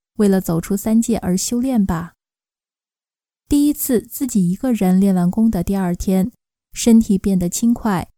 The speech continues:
上楼梯都感受不到重力了。顽固的便秘也好了，于是把当时服用着的药都扔掉了，再也不去医院了。打坐时身体定住了，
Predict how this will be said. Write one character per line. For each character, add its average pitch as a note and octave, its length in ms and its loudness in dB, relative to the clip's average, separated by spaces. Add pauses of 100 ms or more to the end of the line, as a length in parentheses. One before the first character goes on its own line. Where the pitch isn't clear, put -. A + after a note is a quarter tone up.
(220)
上 D4 260 0
楼 G#3+ 160 4
梯 C4+ 300 -4
都 G3+ 160 -2
感 F3 240 -4
受 A3+ 180 -4
不 F3 140 -6
到 F3 160 -2
重 G#3 240 0
力 F#3 160 0
了。 E3 240 -2 (800)
顽 G#3 240 4
固 B3 120 2
的 G#3 140 0
便 A#3+ 240 0
秘 B3+ 240 4
也 E3+ 100 0
好 E3+ 320 -4
了， F3 240 0 (600)
于 F#3 180 6
是 - 360 0 (180)
把 G#3+ 160 0
当 C4 180 2
时 A3 180 0
服 F#3+ 220 -2
用 A#3+ 200 2
着 F#3+ 120 0
的 F3+ 140 -2
药 G3 320 0
都 B3+ 120 0
扔 G#3+ 240 4
掉 F#3+ 220 0
了， E3 240 -2 (400)
再 C#4 200 0
也 F#3+ 140 2
不 F3+ 160 0
去 F#3+ 200 -2
医 G3 160 2
院 G#3 220 2
了。 E3+ 320 -2 (920)
打 G3+ 160 2
坐 B3 240 0
时 F#3 500 0
身 A3 260 2
体 G3+ 200 2
定 A#3 200 4
住 F3+ 160 -2
了， E3 280 -2